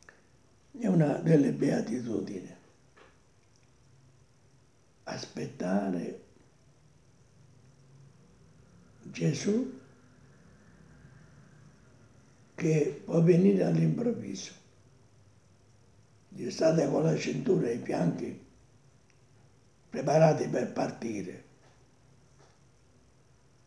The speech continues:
Per partire dove?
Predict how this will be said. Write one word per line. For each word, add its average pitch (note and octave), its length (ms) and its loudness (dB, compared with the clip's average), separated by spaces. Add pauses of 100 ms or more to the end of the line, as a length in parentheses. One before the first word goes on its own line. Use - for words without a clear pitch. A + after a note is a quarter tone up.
(1900)
Per - 160 -8
partire - 760 0 (2250)
dove? - 560 2